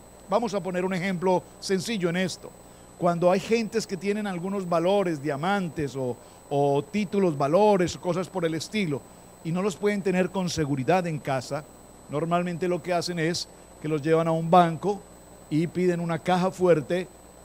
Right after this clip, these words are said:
y allí los colocan en protección. Sienten que al entregarlos al banco están seguros, ¿de acuerdo? No sé, usted cuando ha ido a un hotel,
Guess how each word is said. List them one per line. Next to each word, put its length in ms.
y 120
allí 220
los 200
colocan 400
en 120
protección. 960
Sienten 640
que 120
al 100
entregarlos 880
al 140
banco 460
están 340
seguros, 580
¿de 80
acuerdo? 380
No 360
sé, 160
usted 240
cuando 320
ha 60
ido 180
a 40
un 100
hotel, 420